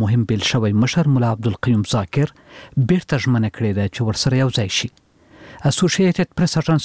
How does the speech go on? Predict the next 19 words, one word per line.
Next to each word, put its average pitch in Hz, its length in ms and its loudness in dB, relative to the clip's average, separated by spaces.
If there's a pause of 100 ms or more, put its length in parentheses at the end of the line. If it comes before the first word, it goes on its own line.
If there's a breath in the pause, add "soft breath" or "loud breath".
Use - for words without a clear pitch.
(120)
راپور 147 340 0
ورکوي 143 320 0
چې 127 220 -2
له 107 100 0
دې 131 160 0
سره 147 180 -2
به 147 80 0
له 127 120 -2
افغان 120 260 0
حکومت 139 420 -2
سره 151 160 -2
د 156 120 2
احتمالي 127 420 0
سولې 147 300 2
لپاره 110 280 -4 (540 loud breath)
د 120 180 0
طالبانو 110 480 0
اختلافات 135 600 -2
لږ - 180 -4